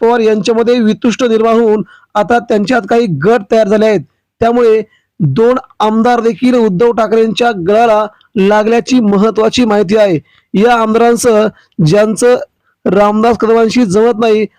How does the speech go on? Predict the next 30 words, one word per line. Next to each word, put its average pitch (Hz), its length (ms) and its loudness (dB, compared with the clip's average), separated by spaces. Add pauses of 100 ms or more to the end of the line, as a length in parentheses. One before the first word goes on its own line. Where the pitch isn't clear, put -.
(100)
आणि 233 160 0
रा-, 208 200 2
नारायण 214 380 0
राणेशी 214 280 0
जमत 220 260 -2
नाही, 214 240 0 (320)
अशा 240 280 -2
मोठ्या 220 380 0
नेत्यांनी 214 640 0 (320)
आता 214 280 -2
आपला 233 460 0
मोर्चा 214 680 0 (340)
उद्धव 208 320 2
ठाकरे 226 460 0
यांच्या 208 320 0
दिशेने 226 280 0
वळवलाय. 208 460 0 (320)
आणि 214 160 0
हा 220 120 0
प्रवेश 220 560 0 (300)
ठाकरेंसाठी 233 760 0 (140)
आगामी 233 400 0
काळामध्ये 214 640 0 (320)
खूप 254 340 -2
मोठा 214 360 2
ठरू 220 180 0
शकतो. 226 400 -2
मुंबई 220 440 0
महानगरपालिकेसाठी 214 1160 0 (340)
ठाकरेंनी 233 580 0